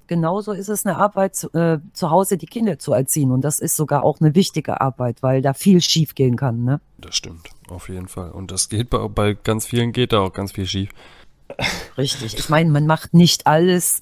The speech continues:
Speaker 1: man macht nie alles richtig. Jeder Mensch macht Fehler und gerade wenn man da überhaupt keine Erfahrung hat, manchmal macht man auch sogar zu viel.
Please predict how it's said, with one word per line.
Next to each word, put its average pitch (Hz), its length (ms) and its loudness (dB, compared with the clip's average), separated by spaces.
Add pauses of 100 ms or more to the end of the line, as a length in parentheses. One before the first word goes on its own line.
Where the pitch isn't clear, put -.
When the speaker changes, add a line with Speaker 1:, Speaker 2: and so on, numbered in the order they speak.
Speaker 1:
man 160 140 6
macht 175 240 2
nie 196 140 4
alles 185 300 2
richtig. 185 380 -6
Jeder 165 260 2
Mensch 175 460 -6
macht - 240 -6
Fehler 202 420 4
und 147 280 -4 (420)
gerade 156 680 2 (160)
wenn 151 160 -2
man 160 160 2
da 151 180 4
überhaupt 147 380 2
keine 202 200 2
Erfahrung 180 580 -4
hat, 170 220 2 (240)
manchmal 135 340 0
macht 131 220 -2
man 117 120 2
auch 120 100 -4
sogar 110 340 -4
zu 262 320 0
viel. 240 480 2